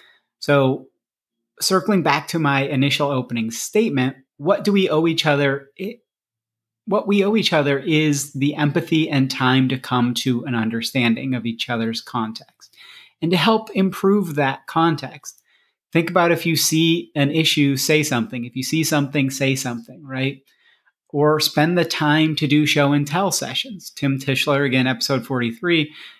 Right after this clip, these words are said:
had some great ideas around how to do that. And he was saying that the kind of the reviews of these show and tell sessions were extremely high. They were very, very good.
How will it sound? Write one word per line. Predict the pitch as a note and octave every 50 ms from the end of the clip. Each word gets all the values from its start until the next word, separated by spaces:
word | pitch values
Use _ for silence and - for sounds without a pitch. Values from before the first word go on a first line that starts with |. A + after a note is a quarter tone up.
| _
had | - - - D#3+ C#3+
some | - F3+ D#3
great | E3 E3+ F3+ E3+
ideas | E3+ D#3+ C#3 C3 D3 D3+ D3+ C#3+ B2+ - - - -
around | C#3+ A#2+ B2+ B2 B2 B2 B2 B2 B2 A#2+ - _
how | - - - D3+
to | C#3 C3
do | A#2+ A2 C3+ C#3
that. | C3 C3+ C3 C3
And | C3+ C#3
he | B2+ C#3
was | C#3 C3 B2+ - - _ _
saying | - - C#3+ C3+ C#3 C#3 C3 C3
that | C3 C3 C3 - _
the | - C3 B2+ B2 A#2+ A#2 - _ _ _ _ _ _ _ _ _ _
kind | _ C3+ C3+ C3
of | B2+ A#2 A2+ B2 C#3+ C3+ A#2+
the | A#2+ C3 B2+ B2 B2 B2 B2 B2 A#2+ A#2+ A#2 B2+ - - _ _ _ _ _
reviews | A#3 B2+ C#3 C3+ A#2 C#3+ E3 F#3+ F#3+ F3+ E3+ D3+ D3 D3 C#3+ C3+ D3 - - - - _ -
of | C#3 C3 B2+ B2+ B2+ A#2 A#2+ - _
these | - C3 B2 A#2+ A2+ - - - -
show | - - D3+ C#3 C3
and | B2+ B2
tell | - - G#3 F#3
sessions | - - D3 C3 - - C#3 B2 - -
were | C#3+ C3+ C3 - D#3
extremely | C3+ - - - - - - D3+ C#3+ C#3+ C#3+ C#3 C3+ B2+ A#2+ A#2
high. | A#2 A#2+ B2 A2+ A2 - - A2 - _ _ _
They | C3 C3
were | A#2+ A#2+ B2
very, | A2+ A2 - C3 C3 B2+ B2+
very | A#2 A2+ B2 A#2 A2+
good. | A2 - B2 - -